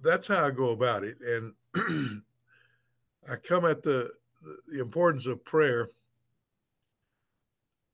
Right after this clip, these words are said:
basically because I taught it <laughs> and because I've written on it. <clears throat> But the importance really struck me when I was preaching, uh, speaking to a group of missionaries in West Africa, Gambia, West Africa.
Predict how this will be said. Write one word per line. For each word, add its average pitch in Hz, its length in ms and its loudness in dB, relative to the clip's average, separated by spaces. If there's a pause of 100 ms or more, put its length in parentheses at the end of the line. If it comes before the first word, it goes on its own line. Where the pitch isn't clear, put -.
(400)
basically 160 380 0
because 139 240 -2
I 117 100 -2
taught 143 360 0
it 135 120 -8 (580)
<laughs> 139 100 -10 (580)
and 131 120 -10
because 131 300 -4
I've 117 160 -2
written 156 320 -2
on 120 180 -4
it. 139 120 -12 (180)
<clears throat> 185 340 4
But 139 140 0
the 143 140 -2
importance 156 560 0
really 156 340 -4
struck - 460 -6
me 123 340 -8 (840)
when 143 160 -8
I 170 80 -2
was 147 140 0
preaching, 156 520 -6 (260)
uh, 127 140 -6 (120)
speaking 135 720 -4
to 135 140 -2
a 127 60 0
group 151 260 0
of 127 80 -2
missionaries 127 600 -2
in 120 120 -8
West 139 260 -2
Africa, 117 500 -6 (800)
Gambia, 123 500 -2
West 123 360 -4
Africa. 107 400 -4